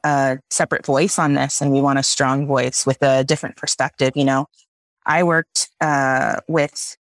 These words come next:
them and someone else from, uh, an agency here in Austin to pull it together. Um,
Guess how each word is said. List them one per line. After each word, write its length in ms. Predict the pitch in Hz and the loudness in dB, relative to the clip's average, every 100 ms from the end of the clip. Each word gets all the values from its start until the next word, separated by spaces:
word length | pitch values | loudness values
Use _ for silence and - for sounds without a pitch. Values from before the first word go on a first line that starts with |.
| _ _ - | _ _ -6
them 480 | - 156 147 147 143 | 2 4 4 2 0
and 400 | - 143 135 135 - | 0 0 2 0 0
someone 340 | - 143 147 143 | -2 0 2 2
else 220 | 131 - | 0 -4
from, 500 | - 139 127 120 - | -4 -2 0 0 -2
uh, 160 | - - | -4 -2
an 120 | - 143 | -2 -2
agency 400 | 139 160 - 139 | -2 -2 -4 -2
here 200 | 160 139 | 0 2
in 80 | |
Austin 440 | 131 123 - 135 139 | 2 0 0 2 0
to 100 | - | -2
pull 220 | - 143 | -4 -4
it 80 | - | -2
together. 500 | - 156 156 147 147 _ - - _ _ - | 0 2 2 0 -2 _ -20 -20 _ _ -8
Um, 380 | 165 143 135 | -2 0 0